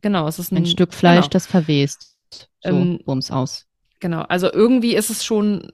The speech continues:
Speaker 1: normal, dass es einen bei der einen Art ein bisschen mehr anekelt, weil man sich einfach näher ist. Aber deswegen finde ich auch, wenn man so zusammenlebt und Zeit verbringt mit einem Tier oder auch Tiere mag und sich mit dem beschäftigt, sich die gan-,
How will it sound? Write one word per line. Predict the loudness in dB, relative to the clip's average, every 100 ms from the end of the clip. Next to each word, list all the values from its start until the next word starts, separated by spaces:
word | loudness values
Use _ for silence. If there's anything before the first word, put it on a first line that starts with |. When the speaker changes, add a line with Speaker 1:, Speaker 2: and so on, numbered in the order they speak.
| _ -6
Speaker 1:
normal, | -2 0 2 0
dass | 0
es | -4
einen | -4 -4 -2
bei | 0
der | 0 0
einen | -2 -2
Art | -4 -4 -6
ein |
bisschen | -6 -2 0 0 2
mehr | 2 2 0 -2
anekelt, | -2 -2 -4 -8 _ -6 -4 -4 -6 -2 0 0 -4 -10 -20 _ -20 -20 -6
weil | 2 2
man | 4 0
sich | -2 -4
einfach | -4 -4 -4 -6
näher | -2 0 0 2 0 -2 -2
ist. | -2 -2 -6 -16 _ _ _ _ _ _
Aber | -4 0 0
deswegen | 0 -2 -2 -2 -2
finde | -2 0
ich | 0
auch, | -2
wenn | 0 0
man | 0
so | -4
zusammenlebt | -8 -6 -2 0 2 0 -2 -4
und | -8
Zeit | -4 -2 -2
verbringt | -2 -6 -2 -4 -2
mit | -4
einem | -4 -4
Tier | -6 -6 -2 -2
oder | -2 -2 -2
auch | -2 -6 -12 _ -20 -10
Tiere | -4 -2 0
mag | 0 0 0
und | -2
sich | -6 -6
mit | -4
dem | -4
beschäftigt, | -4 -4 -6 -6 -10 -8
sich | -10
die | -8
gan-, | -6 -6